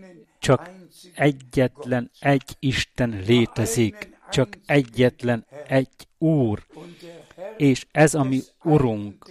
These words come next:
az Ótestamentum Ura, ugyanúgy az Új Testamentum Ura is.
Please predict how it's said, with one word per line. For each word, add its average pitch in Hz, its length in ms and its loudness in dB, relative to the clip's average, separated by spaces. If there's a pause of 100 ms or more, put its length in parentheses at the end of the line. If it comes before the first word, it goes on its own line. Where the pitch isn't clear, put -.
(140)
az 143 220 -6 (100)
Ótestamentum 123 1300 2 (180)
Ura, 135 460 2 (920)
ugyanúgy 151 520 2 (200)
az 143 280 -4
Új 165 200 4
Testamentum 113 920 -4
Ura 120 320 -2
is. 113 380 -2